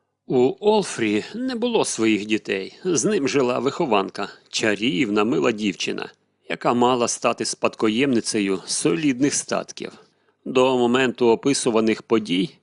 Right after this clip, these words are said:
їй тільки виповнився двадцять один рік, і вона вступила в управління власними справами.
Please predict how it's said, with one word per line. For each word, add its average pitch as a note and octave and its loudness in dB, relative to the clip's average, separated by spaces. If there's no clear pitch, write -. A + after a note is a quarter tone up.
їй A2 -2
тільки D#3 -2
виповнився A#2+ 2
двадцять G2 0
один G2 0
рік, F2+ -4
і A3+ 0
вона B2 4
вступила A#2 2
в G2+ 2
управління G#2+ 0
власними F#2+ 0
справами. G2 -4